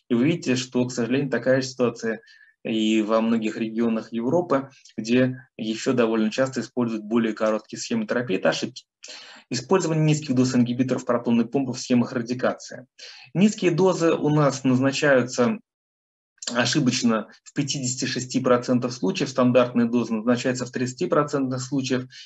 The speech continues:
и высокие дозы только в восьми процентах случаев, а именно высокие дозы ингибиторов протонной помпы принципиально важны для достижения эрадикации. Эта рекомендация была,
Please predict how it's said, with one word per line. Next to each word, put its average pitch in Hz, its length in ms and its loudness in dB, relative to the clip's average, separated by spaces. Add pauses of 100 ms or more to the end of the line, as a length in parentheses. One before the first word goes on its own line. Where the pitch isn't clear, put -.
(120)
и 165 280 0 (140)
высокие 139 420 0
дозы 127 280 2
только 127 260 0
в 117 40 2
восьми 123 300 2
процентах 120 440 0
случаев, 160 320 0
а 123 120 0
именно 131 300 4
высокие 127 420 0
дозы 117 200 0
ингибиторов 113 480 -6
протонной 123 400 -2
помпы 151 320 -4 (200)
принципиально 123 640 2
важны 107 360 0
для 120 380 -2 (400)
достижения 117 720 0 (1000)
эрадикации. 131 680 2
Эта 120 140 -2
рекомендация 123 640 2
была, 110 420 2